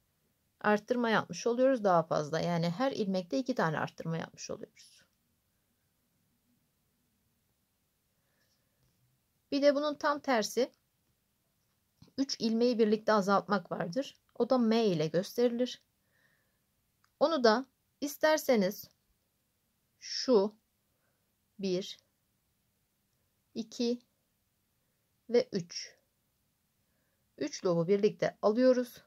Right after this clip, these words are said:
çekiyoruz ve kapatıyoruz. Bir tane daha gösteriyorum. Bir, şu ön lobları,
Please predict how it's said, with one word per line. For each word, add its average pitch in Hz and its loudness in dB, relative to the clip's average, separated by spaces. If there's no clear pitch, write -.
çekiyoruz 254 -2
ve 240 -2
kapatıyoruz. - -6
Bir 247 -8
tane 175 0
daha 160 -2
gösteriyorum. 220 -2
Bir, 196 -2
şu - -20
ön 220 4
lobları, 175 -4